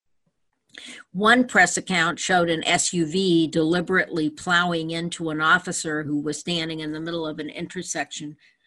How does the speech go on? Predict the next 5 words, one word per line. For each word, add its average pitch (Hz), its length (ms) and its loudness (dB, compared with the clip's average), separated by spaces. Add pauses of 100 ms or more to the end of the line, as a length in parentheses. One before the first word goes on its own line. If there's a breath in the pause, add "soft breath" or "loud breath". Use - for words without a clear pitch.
(140)
directing 147 600 -6
traffic, - 640 -4 (340)
and 180 160 -6
that 185 140 0
officer 160 640 -4